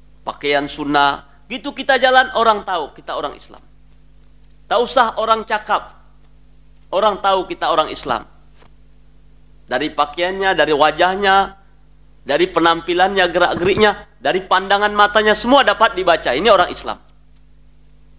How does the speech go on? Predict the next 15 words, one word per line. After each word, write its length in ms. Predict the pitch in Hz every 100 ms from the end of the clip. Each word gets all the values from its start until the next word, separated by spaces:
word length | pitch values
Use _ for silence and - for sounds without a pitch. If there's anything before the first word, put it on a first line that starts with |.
| -
Kenapa? 480 | - 170 233 208 -
Pandangan 400 | 165 170 170 170 170
matanya, 800 | 165 160 165 165 196 226 233 - - - - - - - - -
gerak-gerik, 760 | 175 196 - 147 175 240 269 - - - -
semua 560 | - 247 262 294 196 - 175
orang 160 | 185
Islam 320 | 185 - 151
tidak 240 | 151 156 120
sama 240 | 165 147
dengan 240 | 123 120 113
orang 140 | 101
kafir. 260 | 98 - - - - - - - - - - - - - -
Tapi 180 | - 285
kalau 220 | 285 262
sama, 480 | 254 208 160 151 214